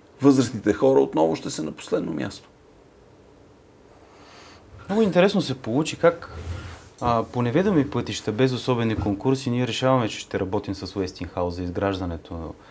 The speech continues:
Speaker 2: на тези блокове.
Speaker 1: Няма конкурс.
Speaker 2: Няма конкурс. След това в някакъв момент се оказва, че, нали, сумата е доста голяма и ще са ни необходими външни средства.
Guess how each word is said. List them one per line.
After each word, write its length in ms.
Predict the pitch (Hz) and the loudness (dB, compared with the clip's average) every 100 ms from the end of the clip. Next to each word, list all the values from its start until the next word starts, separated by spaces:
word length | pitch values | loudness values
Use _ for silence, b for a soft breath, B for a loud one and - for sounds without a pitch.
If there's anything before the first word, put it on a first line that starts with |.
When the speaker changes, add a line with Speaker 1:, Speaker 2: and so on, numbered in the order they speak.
| b - | b -12
Speaker 2:
на 60 | |
тези 260 | 95 98 92 | -4 -4 -2
блокове. 480 | 82 82 - 110 240 262 - _ - | -6 -8 -4 -2 -2 -6 -18 _ -6
Speaker 1:
Няма 260 | 82 92 | 0 2
конкурс. 480 | - 190 - - - - | 2 -2 -2 -6 -10 -6
Speaker 2:
Няма 300 | 131 92 90 | -2 -2 -2
конкурс. 560 | - - - - - - | -6 -12 -12 -10 -12 -12
След 260 | - 208 214 | -2 -2 0
това 460 | 165 170 247 233 | 4 6 6 2
в 300 | 202 - - | -4 -10 -4
някакъв 420 | 180 220 226 214 - | 2 2 2 -2 4
момент 320 | 151 180 240 - | 6 6 4 -2
се 160 | - | -2
оказва, 360 | 190 139 147 202 | 2 6 6 4
че, 180 | - 180 - 160 | -6 -10 -14 -6
нали, 460 | 151 156 160 165 139 | -2 2 2 2 0
сумата 340 | - - 156 135 | 0 4 6 6
е 80 | 117 | 6
доста 300 | 131 151 147 | 6 6 2
голяма 380 | 101 101 113 165 | 2 4 4 2
и 40 | |
ще 340 | 170 - 165 160 | -2 -4 -4 -2
са 140 | 170 | -2
ни 100 | 160 | 0
необходими 460 | 160 156 151 165 170 | 0 -2 -2 0 2
външни 320 | 160 190 170 | 2 0 -2
средства. 480 | - 95 90 - | -2 -2 -2 -2